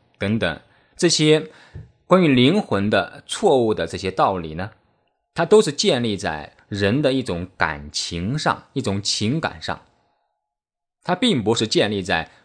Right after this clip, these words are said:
圣经的教导、圣经的基础上。因为这一种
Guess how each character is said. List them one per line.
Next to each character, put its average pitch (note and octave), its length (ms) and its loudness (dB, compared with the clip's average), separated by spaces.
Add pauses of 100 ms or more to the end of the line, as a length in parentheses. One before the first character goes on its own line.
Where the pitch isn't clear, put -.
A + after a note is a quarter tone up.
圣 A2 440 2
经 D3+ 240 -2
的 D2+ 240 -4 (240)
教 A#2+ 280 2
导、 - 360 -10
圣 A2 340 0
经 D3 180 0
的 G#2 220 -4
基 A#2 240 -2
础 - 220 -10
上。 - 300 -12 (1300)
因 A#3 180 6
为 A3 120 10
这 G#3 140 4
一 F#3 80 6
种 G2 300 0